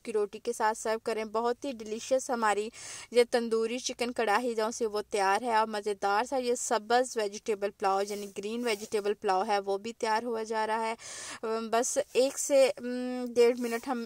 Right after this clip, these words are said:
इसे मज़ीद रखेंगे। चूल्हा है जो सा वो अभी स्टेज पे हमने बंद कर दिया ताकि बहुत सारे निखर के चावल हैं जो से वो एक एक अलहदा हो जाएं। लीजिए मज़ेदार सा हमारा ये पुलाव भी तैयार है और कढ़ाई भी तैयार है। आप इस रेसिपी को ज़रूर ट्राई कीजिएगा, दुआओं में हमें याद रखिएगा।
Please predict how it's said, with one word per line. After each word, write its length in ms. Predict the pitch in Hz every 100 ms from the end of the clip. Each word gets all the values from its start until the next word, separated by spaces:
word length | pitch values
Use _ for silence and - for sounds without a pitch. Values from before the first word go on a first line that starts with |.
| 220
इसे 200 | 220 226
मज़ीद 460 | 220 214 226 240
रखेंगे। 400 | 254 - 262 254
चूल्हा 340 | 269 247 226 226
है 160 | 262
जो 180 | 247 240
सा 140 | 254 254
वो 140 | 240
अभी 240 | 233 233
स्टेज 300 | 240 - 233
पे 120 | - 254
हमने 280 | 233 220
बंद 320 | 214 196 214 -
कर 140 | 233
दिया 180 | 214 226
ताकि 240 | 220 226 220
बहुत 300 | 220 233 226
सारे 240 | 214 220
निखर 360 | 226 202 233 214
के 140 | 226
चावल 400 | - 190 196 220
हैं 100 | 226
जो 160 | 208 202
से 160 | -
वो 160 | 240 240 208
एक 80 | 202 -
एक 160 | 220 -
अलहदा 320 | 202 190 190
हो 180 | 202 202
जाएं। 220 | 185 170 - - - - - -
लीजिए 400 | 240 254 240 262
मज़ेदार 580 | 247 233 226 220 214 262
सा 180 | 285
हमारा 340 | 262 240 226 220
ये 180 | 220 220
पुलाव 340 | - 208 214
भी 120 | 226 254
तैयार 360 | 254 226 220
है 140 | 247 226
और 80 | 220
कढ़ाई 400 | - 202 233 226
भी 140 | 233
तैयार 320 | - 226 220
है। 60 | 226
आप 260 | 214 240 262
इस 160 | 247
रेसिपी 360 | 247 226 - 226
को 160 | 220
ज़रूर 380 | 208 214 202 214 -
ट्राई 220 | 226 214
कीजिएगा, 580 | - 220 208 214 208 214
दुआओं 300 | 202 196 208
में 120 | 240
हमें 200 | 247 233 233
याद 280 | 226 220
रखिएगा। 540 | 226 226 247 220 220